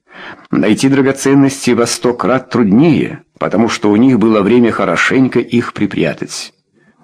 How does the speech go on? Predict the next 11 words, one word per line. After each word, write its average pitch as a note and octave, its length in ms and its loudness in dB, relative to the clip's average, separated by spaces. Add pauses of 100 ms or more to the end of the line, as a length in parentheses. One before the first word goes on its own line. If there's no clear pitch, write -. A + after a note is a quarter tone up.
(500)
Подыскать A#2 880 -2
для F2 220 -4
драгоценностей B2 840 0
укромное A2 520 2
место A#2+ 600 0 (500)
в - 160 -4
этих A#2+ 300 0
бескрайних G#2 640 0
лесах — - 640 -4 (260)
плёвое A#2+ 460 2
дело. B1+ 440 -4